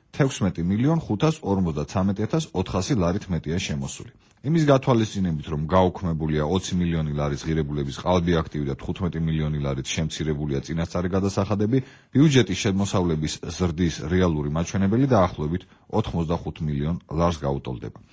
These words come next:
აღსანიშნავია, რომ თებერვალშიც გაგრძელდა ის ტენდენცია, რაც მიმდინარე წლის დასაწყისში დაფიქსირდა და რომელიც აჭარიდან ცენტრალური ბიუჯეტის კუთვნილი თანხების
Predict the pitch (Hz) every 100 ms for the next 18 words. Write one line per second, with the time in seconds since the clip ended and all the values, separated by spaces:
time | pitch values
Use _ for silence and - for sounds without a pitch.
0 | - - - 151 180 180 170 180 175 120
1 | 101 90 - 123 131 131 123 165 147 107
2 | 92 98 101 131 98 - 92 95 107 -
3 | 156 139 143 110 104 101 87 80 78 80
4 | 85 90 82 73 76 76 85 95 - 98
5 | 120 156 120 95 131 - 82 87 82 117
6 | 123 90 80 80 87 104 78 78 80 -
7 | - 73 - 80 98 76 78 - 76 95